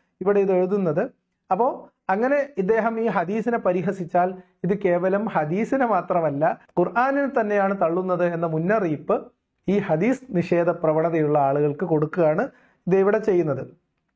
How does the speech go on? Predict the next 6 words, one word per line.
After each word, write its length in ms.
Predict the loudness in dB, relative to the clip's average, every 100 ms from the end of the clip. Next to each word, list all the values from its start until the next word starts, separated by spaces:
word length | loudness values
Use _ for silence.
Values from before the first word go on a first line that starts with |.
| _ _ _ _ _ -20 -20 -2
യുദ്ധത്തിൽ 360 | 0 2 2 0
തടവ് 340 | 0 0 0 0
പുള്ളികളായി 540 | 0 0 2 2 0
പിടിക്കപ്പെടുന്നവർ 880 | -2 -2 -2 -2 -2 0 0 0 -2 -4
സ്ത്രീയോ 420 | -6 -2 2 0
പുരുഷനോ 480 | 0 -2 0 0 0